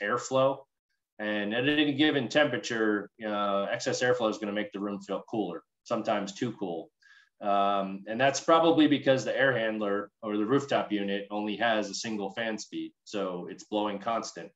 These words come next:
And if it's not matched properly to the space and wasn't balanced, um, properly with dampers, uh, it's gonna blow excess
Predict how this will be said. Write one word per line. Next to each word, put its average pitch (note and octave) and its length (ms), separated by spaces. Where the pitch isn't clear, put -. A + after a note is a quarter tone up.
And F2 100
if E2+ 80
it's G#2+ 160
not A2+ 260
matched A#2 340
properly A2 440
to G2 80
the F#2 80
space D3 600
and G2+ 100
wasn't F#2+ 280
balanced, B2+ 640
um, G2+ 520
properly C#3 380
with G#2 160
dampers, C#3 720
uh, G#2+ 440
it's G#2+ 160
gonna A#2 180
blow G#2+ 220
excess G#2+ 420